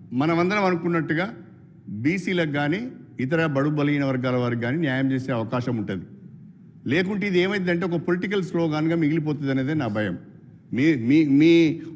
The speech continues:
మళ్ళీ మళ్ళీ చెప్తున్నాం, భారత రాష్ట్ర సమితి తరఫున ఈ రిజల్యూషన్ను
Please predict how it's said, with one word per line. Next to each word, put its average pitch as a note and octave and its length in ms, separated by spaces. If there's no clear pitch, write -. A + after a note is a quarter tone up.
మళ్ళీ D3 280
మళ్ళీ G#3 220
చెప్తున్నాం, F#3 760
భారత E3+ 320
రాష్ట్ర D#3+ 400
సమితి D3 360
తరఫున C3+ 440
ఈ C#3+ 120
రిజల్యూషన్ను D#3+ 760